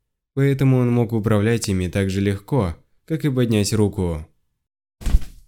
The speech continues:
Взмахнув крыльями, Лин Чао взлетел вверх. Взмыв на несколько метров от пола, парень испытал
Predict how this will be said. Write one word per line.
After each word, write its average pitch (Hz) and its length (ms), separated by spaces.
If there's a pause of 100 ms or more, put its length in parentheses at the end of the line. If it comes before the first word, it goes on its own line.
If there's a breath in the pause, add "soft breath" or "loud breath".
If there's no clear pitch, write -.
(220)
Взмахнув 101 720
крыльями, 95 720 (300)
Лин 101 240
Чао 151 240
взлетел 131 440
вверх. 104 580 (300)
Взмыв 101 480
на 104 140
несколько 104 420
метров 104 380
от 104 180
пола, 104 460 (1400)
парень 147 340
испытал 117 720